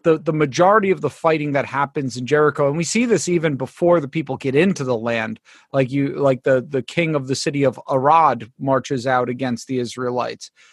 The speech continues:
Um, they're opposed several times, uh, by the Amalekites on the way out of Egypt. They run into military opposition against the Ammonite kings, Og and, um, Sihon, um, in the Transjordan.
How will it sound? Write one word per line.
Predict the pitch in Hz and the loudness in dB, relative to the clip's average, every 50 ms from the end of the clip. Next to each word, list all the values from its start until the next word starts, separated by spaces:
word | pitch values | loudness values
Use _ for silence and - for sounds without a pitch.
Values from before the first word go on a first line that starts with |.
| _ _ _ - | _ _ _ -2
Um, | - 139 139 139 131 127 | 2 2 2 2 2 2
they're | 143 143 143 139 | 4 4 4 2
opposed | 127 - - 170 165 151 139 - - - | 0 0 2 4 4 4 2 0 -6 -10
several | - - 175 165 160 170 160 | -2 0 0 2 4 2 2
times, | 147 - 139 139 135 131 135 117 - 143 | 2 2 2 2 2 2 -2 -4 -2 -2
uh, | 131 120 120 | -2 -2 -2
by | 131 131 123 123 | 0 0 0 0
the | 127 131 139 | 0 -2 -2
Amalekites | 143 165 185 196 196 175 - - - 139 123 113 107 - - | 0 2 2 4 4 2 0 0 -2 -2 -2 -2 -4 -6 -4
on | 139 127 127 | -4 -2 -2
the | 131 135 | -2 -2
way | 135 143 143 143 | 0 0 2 2
out | 139 139 | 0 0
of | 135 139 | -2 -4
Egypt. | 160 180 185 151 147 143 123 107 - _ _ _ - - - _ _ _ | -6 -6 -6 -4 -2 -2 -2 -2 -6 _ _ _ -20 -20 -20 _ _ _
They | 151 147 143 | 2 2 4
run | 131 147 156 156 | 4 4 2 2
into | 151 139 - 147 | 2 -2 -2 -2
military | 139 151 151 156 156 147 - 160 151 147 147 151 | 0 2 4 4 4 4 4 2 2 4 4 4
opposition | 147 143 147 - 143 123 143 156 139 - - 156 147 143 | 4 4 2 -2 -4 -2 -2 -2 -2 -2 -4 -4 -2 -4
against | 135 131 147 147 139 139 - | -2 -2 -2 -2 -2 -2 -4
the | 156 147 151 | -4 -2 0
Ammonite | 170 185 185 175 160 143 135 127 - | 2 2 2 2 0 0 0 -2 -8
kings, | - - 139 131 120 117 113 101 - - - | -10 -8 -6 -4 -4 -4 -6 -8 -10 -8 -2
Og | - 139 139 139 139 139 131 120 113 - - | 2 4 4 4 4 2 0 -6 -12 -12 -8
and, | - 139 131 127 123 123 117 - - - | -6 -4 -4 -4 -4 -8 -8 -10 -10 -6
um, | 139 135 131 127 123 120 120 120 | -2 -2 -2 -2 -2 -4 -8 -8
Sihon, | - - - 175 160 170 165 135 147 143 127 120 113 113 - _ _ _ _ _ _ _ _ _ - | -10 -4 0 2 2 2 2 2 2 0 0 0 -4 -8 -12 _ _ _ _ _ _ _ _ _ -2
um, | 135 139 135 135 131 131 123 117 117 - _ _ - - | 2 2 4 4 2 0 -4 -6 -8 -12 _ _ -2 0
in | 151 147 143 | 0 2 2
the | 139 135 | 0 -2
Transjordan. | - - 196 190 190 185 170 135 - - 156 139 135 127 127 120 113 110 | -2 0 2 2 2 2 0 -2 0 0 2 2 2 0 -2 -4 -6 -8